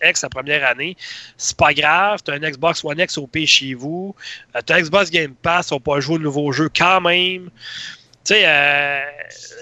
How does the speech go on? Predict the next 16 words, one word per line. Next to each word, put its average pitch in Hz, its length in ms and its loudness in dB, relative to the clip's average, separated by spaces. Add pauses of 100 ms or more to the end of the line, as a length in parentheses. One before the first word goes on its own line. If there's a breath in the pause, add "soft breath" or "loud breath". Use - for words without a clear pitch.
(120)
je 123 100 -10
m'excuse, 233 460 0
Fred, 214 320 0
là, 214 240 -2
mais 139 340 -8
Microsoft, 165 560 0
par 160 80 2
exemple, 170 480 2
ils 143 80 -4
ont 151 100 0
quelque 156 200 0
chose 190 160 -2
que 151 120 -4
Sony 160 380 -2
ont 139 160 -2
pu 160 280 -8